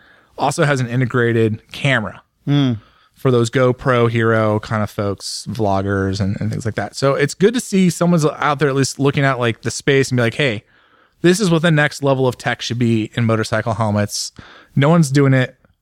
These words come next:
Speaker 1: Um, so we're just gonna do it ourselves. And Sena's kind of already kind of, I would say,
Speaker 2: They own the space when it
Speaker 1: risen
Speaker 2: comes
Speaker 1: to
Speaker 2: to
Speaker 1: the
Speaker 2: that.
Speaker 1: top of the heap in terms of comm devices for
Speaker 2: My
Speaker 1: motorcyclists.
Speaker 2: partner just bought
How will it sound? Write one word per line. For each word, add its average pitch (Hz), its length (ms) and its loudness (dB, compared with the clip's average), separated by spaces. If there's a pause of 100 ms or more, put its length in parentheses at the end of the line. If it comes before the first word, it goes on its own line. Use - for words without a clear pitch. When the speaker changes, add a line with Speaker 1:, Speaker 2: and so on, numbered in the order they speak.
(520)
Speaker 1:
Um, 110 460 -4
so - 200 -6
we're 131 200 2
just 135 160 0
gonna 127 140 2
do 113 120 0
it 107 40 0
ourselves. 101 500 -6
And 135 100 0
Sena's 185 320 0
kind 160 160 0
of 131 80 -2
already 131 280 0
kind 120 220 -2
of, 107 280 -2 (1120)
I 113 100 -2
would 110 160 0
say, 110 520 0
Speaker 2:
They 143 180 2
own 143 220 2
the 127 60 2
space 131 360 4
when 160 100 6
it - 40 6
Speaker 1:
risen 233 260 6
Speaker 2:
comes 196 100 4
Speaker 1:
to - 60 2
Speaker 2:
to - 60 6
Speaker 1:
the - 60 2
Speaker 2:
that. 107 60 0
Speaker 1:
top 156 220 0
of 147 60 -4
the 139 80 0
heap 123 320 -2
in 120 100 2
terms 120 300 0
of 107 260 -2 (420)
comm 120 320 0
devices 107 400 -2
for 143 60 0
Speaker 2:
My 147 120 4
Speaker 1:
motorcyclists. 107 360 2
Speaker 2:
partner 131 140 2
just 113 260 -4
bought 117 420 -2